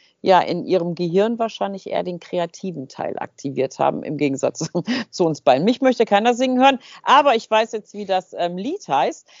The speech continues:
äh, von Daniel Wirtz, ähm, Die Entdeckung der Langsamkeit. Ähm, das finde ich ein sensationell tolles Lied zu Weihnachten und, ähm, ja, das ist auch mein Motto. So,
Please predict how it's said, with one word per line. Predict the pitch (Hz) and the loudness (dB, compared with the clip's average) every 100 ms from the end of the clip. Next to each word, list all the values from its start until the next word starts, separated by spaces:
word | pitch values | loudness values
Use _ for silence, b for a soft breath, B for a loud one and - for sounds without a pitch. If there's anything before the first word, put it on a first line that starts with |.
| b | b
äh, | - 190 | 0 0
von | - 196 | 0 -2
Daniel | 190 220 269 240 180 | 2 2 0 -4 -4
Wirtz, | 190 269 - - | 0 0 -2 -2
ähm, | 190 190 180 | 0 0 -4
Die | 190 170 | -6 -6
Entdeckung | 175 170 233 247 220 | -4 -4 -4 -4 -2
der | 190 | -2
Langsamkeit. | 175 185 196 151 127 - - 92 - B B B - | -2 -4 -8 -12 -12 -14 -10 -8 -10 B B B -2
Ähm, | 139 156 | 0 2
das | 170 165 | 0 -2
finde | - 175 160 | -4 -6 -6
ich | 156 | -8
ein | - 139 143 | -6 -6 -8
sensationell | - 170 226 220 - 180 170 165 | 0 2 2 0 -6 -6 -4 -2
tolles | 165 160 - | -2 -2 -4
Lied | 170 | -10
zu | - 151 | -10 -2
Weihnachten | 151 170 202 - 262 330 B B B _ | 0 0 -4 -6 -6 -6 B B B _
und, | - 185 185 185 185 - | 0 4 4 2 -2 -6
ähm, | - 170 165 170 170 165 _ | 0 2 2 0 -4 -6 _
ja, | - 160 135 | 2 2 2
das | 156 160 | 0 -2
ist | 170 | -4
auch | - 143 147 _ - _ _ _ - | 0 0 0 _ -20 _ _ _ -12
mein | 127 120 | -10 -8
Motto. | 104 - 73 - _ | -10 -10 -14 -16 _
So, | 160 175 123 | -2 0 0